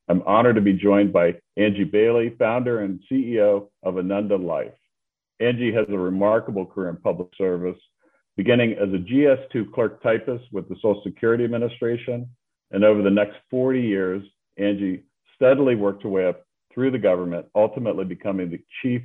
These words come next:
Human Capital Officer at the Department of Homeland Security. She's been recognized with presidential rank awards by two administrations for leadership, innovation, dedication, and commitment to the country.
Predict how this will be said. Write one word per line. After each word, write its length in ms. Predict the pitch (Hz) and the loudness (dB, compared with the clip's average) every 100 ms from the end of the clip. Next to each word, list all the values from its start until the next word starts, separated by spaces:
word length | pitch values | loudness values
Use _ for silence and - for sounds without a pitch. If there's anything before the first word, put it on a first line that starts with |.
| 123 | -2
Human 340 | 110 101 98 | 0 0 -2
Capital 640 | - 98 92 92 90 90 - _ | -2 -2 -2 -4 -4 -4 -10 _
Officer 560 | - 87 92 90 90 85 | -2 -2 -2 -6 -2 -2
at 120 | - | -2
the 60 | 80 | -6
Department 500 | - - 90 90 80 | -4 2 2 0 -6
of 80 | |
Homeland 400 | - 90 85 78 - | -4 -2 -2 -6 -10
Security. 560 | 76 - 76 67 - - _ _ _ _ | -12 -6 -4 -4 -8 -16 _ _ _ _
She's 100 | - | 0
been 180 | 104 92 | 2 6
recognized 640 | 107 113 117 110 104 104 | 6 6 2 4 4 2
with 160 | 107 - | -2 0
presidential 560 | 113 107 107 107 101 90 | 2 2 0 -2 -4 -4
rank 280 | 101 98 | -2 -2
awards 340 | 110 95 95 92 | -4 -4 -6 -6
by 120 | - 104 87 - | -4 -4 -6 -4
two 220 | 160 147 | -2 0
administrations 800 | 98 92 82 - 85 78 - - _ _ _ _ _ _ | -2 -6 -10 -12 -10 -10 -10 -20 _ _ _ _ _ _
for 140 | 87 90 | -2 4
leadership, 640 | 107 113 120 123 110 - - | 4 4 2 2 2 2 -2
innovation, 800 | 113 110 110 107 107 110 101 98 | 0 4 4 2 0 -2 -2 0
dedication, 880 | 104 107 104 107 98 - 95 101 - _ | 2 2 0 -2 -2 -4 -8 -8 -12 _
and 140 | - 95 | -6 -2
commitment 560 | 110 104 113 95 98 | 2 4 4 2 -2
to 100 | - | -2
the 100 | 87 | -4
country. 480 | - 92 78 - - | -4 -6 -8 -14 -20